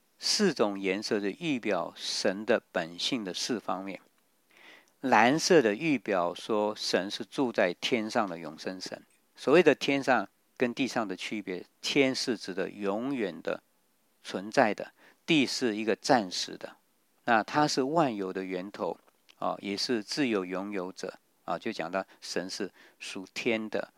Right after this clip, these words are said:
而且是永生的。那紫色是预表神为万有的主宰，它下面有许多的天使一同来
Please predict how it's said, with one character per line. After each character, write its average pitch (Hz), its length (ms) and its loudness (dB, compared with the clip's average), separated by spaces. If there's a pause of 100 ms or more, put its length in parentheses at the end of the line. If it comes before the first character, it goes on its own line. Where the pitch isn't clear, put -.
(100)
而 110 160 0
且 98 160 -4
是 - 240 -10
永 90 280 -8
生 104 300 -4
的。 - 140 -8 (1600)
那 135 360 8 (280)
紫 120 260 0
色 160 220 4
是 139 160 0
预 147 180 0
表 98 360 2
神 107 460 -2
为 101 220 0
万 131 340 2
有 87 200 -8
的 92 100 -6
主 92 260 -10
宰， - 280 -4 (500)
它 131 220 -2
下 123 240 2
面 104 140 -4
有 82 160 -6
许 87 340 -8
多 113 200 -2
的 98 200 -2 (100)
天 110 300 0
使 - 320 -10
一 - 80 -12
同 87 300 -14
来 85 180 -8